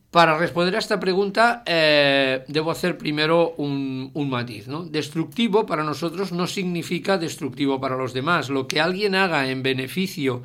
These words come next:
de su prójimo siempre será positivo. Otra cosa distinta es que lo sea para él mismo, y esto es lo que, lo que vamos a explicar, ¿no? Keller, en, en, en, en, en esta sección del libro,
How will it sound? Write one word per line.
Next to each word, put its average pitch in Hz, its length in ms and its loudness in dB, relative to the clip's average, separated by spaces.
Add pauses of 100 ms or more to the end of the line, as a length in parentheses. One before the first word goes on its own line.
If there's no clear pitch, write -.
(220)
de 139 140 0
su 131 240 -2
prójimo 185 500 0
siempre 180 380 0
será 147 220 0
positivo. 120 540 -10 (1160)
Otra 175 240 4
cosa 196 200 2
distinta 214 680 0
es 165 160 -2
que 202 140 4
lo 175 100 4
sea 160 240 0
para 147 220 2
él 139 100 2
mismo, 156 300 -2
y 139 100 -2
esto 170 220 -2
es 190 100 -2
lo 165 140 -4
que, 127 340 -4
lo 139 160 -4
que 135 140 -6
vamos 131 480 -2
a 127 120 -4
explicar, 123 540 -12
¿no? 156 200 -8 (1000)
Keller, 233 400 4 (340)
en, 151 640 0
en, 139 720 -6
en, 147 540 -10 (100)
en, 135 140 -10 (220)
en 143 120 -6
esta 170 180 -6
sección 175 380 0
del 156 140 0
libro, 175 380 0